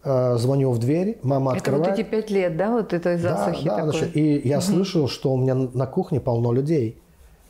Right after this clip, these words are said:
Speaker 1: Они приходили послушать Евангелие. Вот так это было. И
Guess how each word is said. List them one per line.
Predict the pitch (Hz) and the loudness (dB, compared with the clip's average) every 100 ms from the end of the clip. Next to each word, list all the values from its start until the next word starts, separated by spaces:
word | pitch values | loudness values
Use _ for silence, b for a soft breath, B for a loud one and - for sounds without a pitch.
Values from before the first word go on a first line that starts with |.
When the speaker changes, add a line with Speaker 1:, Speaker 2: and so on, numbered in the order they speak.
| 131 | 0
Speaker 1:
Они | 156 | 0
приходили | 196 151 - 139 170 233 | 2 -2 0 -2 0 0
послушать | - - 175 - 160 156 | -2 -2 -2 -2 -2 -2
Евангелие. | 135 127 117 117 - _ B B B B - | -2 -2 -4 -6 -12 _ B B B B -4
Вот | 123 | -2
так | 156 - | -2 -4
это | - 127 | -4 -4
было. | 120 110 - | -4 -6 -6
И | 143 143 | -2 0